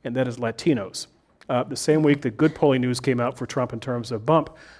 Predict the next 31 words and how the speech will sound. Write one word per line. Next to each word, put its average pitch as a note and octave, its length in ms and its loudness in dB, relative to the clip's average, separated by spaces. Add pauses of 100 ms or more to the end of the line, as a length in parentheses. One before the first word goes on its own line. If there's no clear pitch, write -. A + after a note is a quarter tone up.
(140)
uh, B2 280 2
there B2+ 180 -2
was B2 180 0
a, B2+ 200 -2
actually B2 340 -2
a A#2 80 -2
rather A#2+ 300 0
hideous C3+ 440 2
poll, A2+ 280 -2
which A2 180 -8
no A#2 80 -6
one's A2 220 -8
talking C#3 380 -2
about, A#2 300 0
a A2 80 -4
national A#2+ 440 -4
group, A2+ 320 -8
uh, A2+ 200 -2
surveyed A2+ 400 -6
Hispanics. B2+ 580 -6 (440)
Trump F3+ 240 -4
is C#3+ 80 -2
polling C#3+ 380 0
at A2 100 -8
twelve C#3+ 300 -2
percent A2 560 -6
among A2 300 -4
Hispanics A2 600 -8
in G#2 80 -10
this G#2 160 -10
poll. G2 380 -4